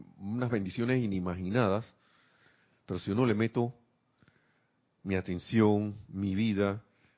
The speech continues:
la vida que, que pródigamente se, no, se me da, entonces eso quedará allí. Nunca se va a dar la, la manifestación. Y por eso hablaba hace un rato de que a veces nuestros proyectos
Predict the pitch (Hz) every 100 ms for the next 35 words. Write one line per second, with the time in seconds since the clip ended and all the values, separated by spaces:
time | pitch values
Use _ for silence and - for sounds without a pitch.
0 | _ _ _ - 95 95 107 113 107 87
1 | 82 87 - 92 - 110 117 101 95 107
2 | 104 104 107 113 - - 95 101 98 127
3 | - _ _ _ _ _ 92 85 92 87
4 | 113 - _ _ _ _ _ _ _ _
5 | - 101 110 104 95 98 101 127 - _
6 | _ _ _ _ _ _ _ _ _ _
7 | _ _ _ - 113 127 131 113 104 107
8 | 110 110 107 98 92 92 90 87 87 82
9 | - 107 82 - _ _ _ _ _ _
10 | _ _ _ _ _ _ _ _ _ -
11 | 104 101 127 117 123 123 120 - 110 131
12 | 123 120 113 127 117 110 117 127 - 95
13 | 98 123 113 107 101 95 110 110 123 123